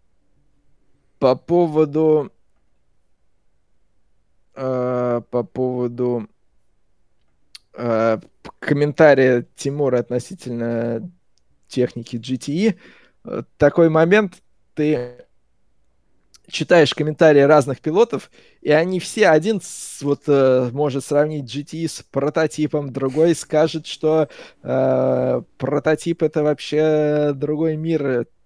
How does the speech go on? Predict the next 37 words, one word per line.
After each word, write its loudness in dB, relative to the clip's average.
Все -4
тоже 0
так -4
н-, -16
по-разному 2
оценивают, -8
э, -10
машину, -4
но -4
прежде -2
всего -2
исходя 0
из -6
своего -2
опыта. -6
Когда -6
у -10
тебя -10
там -16
опыт, -20
э, -12
Мерседеса 0
G -10
T -4
три, -2
на 0
котором -4
ты -12
последние -10
много -6
лет -4
гоняешься, -6
и -4
вдруг -6
ты -14
садишься -4
там -8